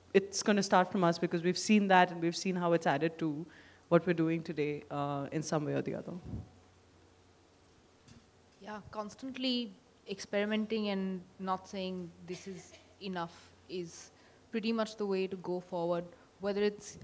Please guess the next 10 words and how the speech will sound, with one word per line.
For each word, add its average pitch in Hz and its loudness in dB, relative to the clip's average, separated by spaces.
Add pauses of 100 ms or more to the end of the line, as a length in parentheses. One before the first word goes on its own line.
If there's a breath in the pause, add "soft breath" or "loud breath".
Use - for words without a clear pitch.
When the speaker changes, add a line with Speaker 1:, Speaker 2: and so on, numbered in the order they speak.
(100)
Speaker 2:
and 220 2
also 214 2
to 269 0
remember 208 0
that 196 -2 (440)
for 202 0 (440)
every 247 0 (320)
so-called 226 -2
failure, 208 0
there's 185 -4